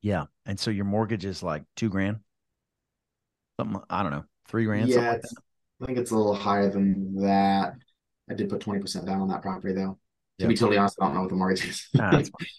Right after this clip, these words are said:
Speaker 1: That's
Speaker 2: <laughs>
Speaker 1: fine.
Speaker 2: It was, it was eight percent D S C R loan, twenty percent down, whatever that is, whatever
Speaker 1: Sure.
Speaker 2: three hundred eighty thousand and eight percent is. <laughs>
Speaker 1: Yeah, yeah.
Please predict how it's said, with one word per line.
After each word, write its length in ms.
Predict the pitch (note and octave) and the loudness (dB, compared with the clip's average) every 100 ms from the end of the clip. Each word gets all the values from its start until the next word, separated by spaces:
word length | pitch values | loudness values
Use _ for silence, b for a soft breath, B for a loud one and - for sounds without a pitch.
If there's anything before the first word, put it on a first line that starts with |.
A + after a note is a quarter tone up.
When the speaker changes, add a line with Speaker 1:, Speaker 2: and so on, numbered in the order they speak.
| - | -14
Speaker 1:
That's 100 | - | -10
Speaker 2:
<laughs> 40 | - | 4
Speaker 1:
fine. 100 | E3 | 8
Speaker 2:
It 60 | |
was, 120 | E3 | 10
it 160 | D3+ D3 | 10 8
was 180 | C3+ A2+ - A#2+ | 6 2 -2 2
eight 200 | A#2+ A#2+ A2 - B2+ C3 - B2+ B2 A#2 A#2+ - | 2 2 0 4 6 6 6 6 6 4 2 2
percent 420 | A2 A2 A2 A2 | 0 2 2 2
D 180 | A2 G#2+ | 2 2
S 120 | G2+ | 4
C 120 | A2 | 2
R 200 | G#2 G2+ | 2 2
loan, 340 | G2+ G2+ G#2 | 0 0 0
twenty 260 | G2 G#2+ G#2 | 0 2 2
percent 300 | G2+ G#2 G2 | 2 2 2
down, 220 | G2 G2+ | 4 4
whatever 240 | G2+ G2+ G2 | 4 4 2
that 180 | F#2+ | 2
is, 180 | F#2+ G2 | 0 0
whatever 200 | A#2 A2 | 2 4
Speaker 1:
Sure. 140 | C#3 B2 | 6 6
Speaker 2:
three 140 | A#2 | 6
hundred 220 | A2+ G#2+ - | 4 2 -2
eighty 120 | A2 | -2
thousand 380 | G#2 G2+ G2+ G2 | 2 2 2 2
and 180 | G2 - _ - | 0 -4 _ -4
eight 160 | F#2+ | -2
percent 300 | F#2 G2 G2 | -2 0 2
is. 200 | G2 G2 - - | 2 -2 -6 -2
<laughs> 400 | C#3 - C3+ - | -2 0 -6 -8
Speaker 1:
Yeah, 340 | D#3 C#3 A2 E2+ _ | -2 2 2 0 _
yeah. 300 | - G#2 G2 | -2 0 0